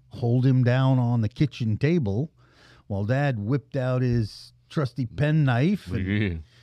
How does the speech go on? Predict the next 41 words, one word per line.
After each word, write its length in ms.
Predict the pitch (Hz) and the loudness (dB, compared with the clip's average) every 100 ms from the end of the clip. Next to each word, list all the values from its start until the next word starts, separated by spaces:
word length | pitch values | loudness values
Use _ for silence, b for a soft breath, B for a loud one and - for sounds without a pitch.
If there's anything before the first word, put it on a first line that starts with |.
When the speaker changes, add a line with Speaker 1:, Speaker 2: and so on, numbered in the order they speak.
| b b | b b
Speaker 1:
you 120 | 147 | 0
know, 120 | 123 | 2
Speaker 2:
Cleaned 200 | 127 156 | 0 0
him 80 | 220 | 0
out. 280 | 147 78 - | -2 -4 -6
Speaker 1:
boiled 480 | 113 113 139 160 147 | -4 0 2 4 2
it, 120 | 156 | 0
and 80 | 131 | -2
he 40 | |
cleaned 300 | 123 156 151 | -4 0 2
him 80 | 143 | 2
out. 80 | 156 | 0
And 80 | 120 | -2
he 60 | 107 | -6
said, 240 | 123 107 | -6 -2
You 80 | 131 | 2
know, 260 | 143 147 | 2 2
I 80 | 120 | 0
screamed 540 | 92 - 160 170 165 147 | -4 -6 -2 0 0 0
and 100 | 107 | 0
hollered, 400 | 131 143 139 120 | 0 0 0 -2
and 80 | |
Dad 300 | 98 135 135 | -2 0 -2
squeezed, 580 | 113 - 123 135 139 131 | -6 -4 -2 0 0 -2
and 120 | 107 | -2
huns-, 240 | 117 135 123 B B B | 0 0 -4 B B B
and 140 | 123 | 2
it 100 | 147 | 2
hurt 220 | 135 160 | 0 -2
a 40 | 127 | -2
lot. 360 | 143 185 107 | -2 -4 -4
But, 220 | 113 117 143 | -4 -4 -4
you 40 | |
know, 60 | 156 | -2
when 220 | 147 139 | 2 2
it 80 | 131 | 2
was 100 | 127 | 2
all 160 | 175 | 2
said 240 | 151 160 127 | 0 0 2
and 140 | 110 | 0
done, 500 | 190 233 120 90 | 0 -2 -2 -2